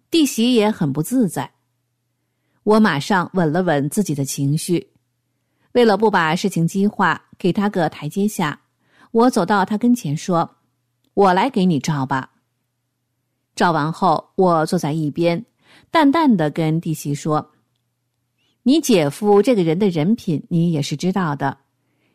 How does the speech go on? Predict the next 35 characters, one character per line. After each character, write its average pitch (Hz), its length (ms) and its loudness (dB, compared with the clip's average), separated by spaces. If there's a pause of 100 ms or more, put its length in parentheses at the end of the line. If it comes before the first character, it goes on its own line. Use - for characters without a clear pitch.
你 208 160 4
应 226 100 4
该 214 220 2
珍 226 180 2
重 170 180 0
自 160 220 -2
己， 143 320 -4 (480)
做 294 180 4
这 330 160 2
种 170 160 2
事 170 280 0
情 151 420 -4
是 - 160 -6
要 156 180 0
损 135 240 -4
德 135 260 -6
的。 165 260 -2 (840)
自 254 160 4
己 180 240 2
身 226 180 2
体 175 160 0
上 165 160 -4
的 156 120 -4
病， 190 340 0 (380)
还 247 120 2
有 247 180 4
家 277 220 0
里 254 120 2
的 165 140 -2
一 160 160 -4
切 240 280 -2
都 208 180 -2
不 196 100 0
顺 180 260 -2
心， 240 400 -2